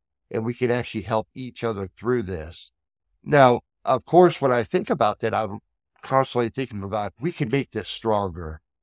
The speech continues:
We really could. We need to really start really showing that positive thing. I always talk about how some veterans get caught up in the negativity and other veterans are watching them,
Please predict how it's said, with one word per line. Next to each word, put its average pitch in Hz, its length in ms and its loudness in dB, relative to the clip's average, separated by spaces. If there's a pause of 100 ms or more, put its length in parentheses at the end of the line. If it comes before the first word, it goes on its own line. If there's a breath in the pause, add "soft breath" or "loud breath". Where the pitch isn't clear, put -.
(180)
We 107 160 -6
really 143 280 2
could. 127 480 0 (520)
We 127 140 -4
need 151 300 -2
to 160 100 -2
really 143 360 2
start 131 380 2
really 139 280 0
showing 117 640 0 (140)
that 110 280 -4
positive 104 580 -2
thing. 101 200 -6
I 98 40 0
always 127 240 -2
talk 131 220 -2
about 110 280 -2
how 101 280 -2 (460)
some 131 260 0
veterans 131 360 -2
get 113 200 -4
caught 120 200 0
up 120 120 -4
in 120 80 -4
the 110 80 -4
negativity 110 960 -4
and 104 560 -10
other 120 240 -2
veterans 117 420 -4
are 98 100 -6
watching 104 520 -2
them, 85 340 -10